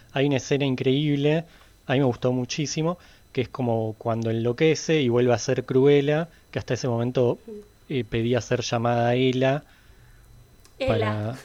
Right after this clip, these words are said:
Speaker 1: para que la gente creyera en
Speaker 2: <laughs> Sí,
Speaker 1: su
Speaker 2: sí.
Speaker 1: recuperación, en la cual ella empieza a, a ver a la gente toda con pintitas, como si fueran
Speaker 2: Ay,
Speaker 1: dálmatas.
Speaker 2: buenísimo.
Speaker 1: Es como una escena un poco casi psicodélica, que me encantó, me gustó
Speaker 2: Sí, sí.
Speaker 1: muchísimo.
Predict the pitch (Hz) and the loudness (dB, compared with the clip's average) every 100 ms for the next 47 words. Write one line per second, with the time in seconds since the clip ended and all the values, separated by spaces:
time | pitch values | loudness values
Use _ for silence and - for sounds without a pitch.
0 | 403 113 110 120 - 139 131 123 113 - | 0 2 2 2 2 0 2 0 -2 -8
1 | - - 113 - 123 120 113 - 113 107 | -2 -2 0 -2 -2 -2 -2 -4 -6 -4
2 | 107 175 175 110 117 - 127 151 151 160 | -6 -8 -6 -2 0 0 2 4 2 2
3 | - - - - - - - - 143 127 | -6 -20 -20 -20 -20 -20 -20 -6 -2 2
4 | 127 127 147 156 165 147 139 120 139 - | 2 4 4 6 4 2 0 2 0 4
5 | 143 123 120 120 - 117 123 127 117 110 | 4 4 4 0 0 0 0 0 0 -2
6 | - 123 123 127 120 127 120 120 110 110 | -4 -4 -2 -2 -2 0 0 0 -2 -6
7 | 107 107 107 - 113 110 127 120 135 127 | -4 -6 -8 -6 -6 -4 -4 -2 0 0
8 | - 113 110 113 - 120 117 117 123 127 | 0 -6 -4 -4 -2 -2 0 0 0 0
9 | 131 131 135 135 - - - - - - | -2 0 0 0 -4 -16 -20 -20 -20 -20
10 | - 127 117 - 127 117 131 123 117 110 | -6 -2 -2 0 -2 0 -2 -2 -4 -6
11 | 110 107 - 113 123 110 107 - 120 - | -10 -12 -12 -10 -8 -8 -10 -12 -12 -4
12 | 117 123 131 135 139 143 - - - - | -2 0 0 0 -2 -4 -4 -16 -20 -14
13 | - 110 110 110 117 113 107 - - - | -6 -4 -2 -2 0 -2 -4 -18 -20 -12
14 | 123 113 107 - 123 123 - 123 110 120 | -8 -8 -8 -4 -4 -4 -6 -8 -8 -12